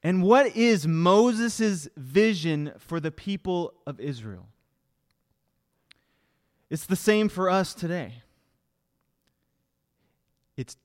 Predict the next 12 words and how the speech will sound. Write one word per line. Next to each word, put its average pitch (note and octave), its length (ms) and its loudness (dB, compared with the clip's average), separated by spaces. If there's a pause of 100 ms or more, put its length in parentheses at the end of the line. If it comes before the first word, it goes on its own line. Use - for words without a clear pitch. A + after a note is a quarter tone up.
total G#3+ 640 0 (260)
immersion. C#3+ 520 -2 (2500)
Loving G#3 480 6
God F#3 400 6
with D3+ 260 2
all A3+ 440 6
our D#3+ 200 2
heart A3+ 720 2 (480)
and D#3 240 -2
soul A3+ 760 4 (520)
and C#3+ 400 -2
might. C#3+ 600 -4